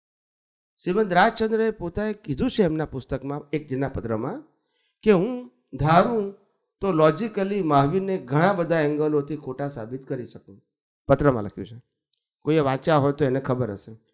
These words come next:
"હું ધારું તો logically મહાવીરને ઘણા બધા એંગલથી ખોટા સાબિત કરી શકું, પણ અમને વિચારથી થાય છે, અમારી સમ્યક દ્રષ્ટિથી લાગે છે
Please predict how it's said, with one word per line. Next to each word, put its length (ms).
"હું 140
ધારું 380
તો 160
logically 680
મહાવીરને 500
ઘણા 280
બધા 280
એંગલથી 420
ખોટા 300
સાબિત 360
કરી 140
શકું, 400
પણ 280
અમને 500
વિચારથી 600
થાય 280
છે, 220
અમારી 300
સમ્યક 420
દ્રષ્ટિથી 440
લાગે 300
છે 220